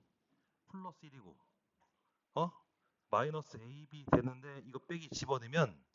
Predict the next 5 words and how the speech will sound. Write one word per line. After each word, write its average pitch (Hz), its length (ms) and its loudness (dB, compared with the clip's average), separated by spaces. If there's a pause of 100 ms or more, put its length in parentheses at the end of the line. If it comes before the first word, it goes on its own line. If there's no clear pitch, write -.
(2000)
A 139 220 10
플러스 160 560 10
일에다가 143 460 10
B - 240 -10
되고 123 400 4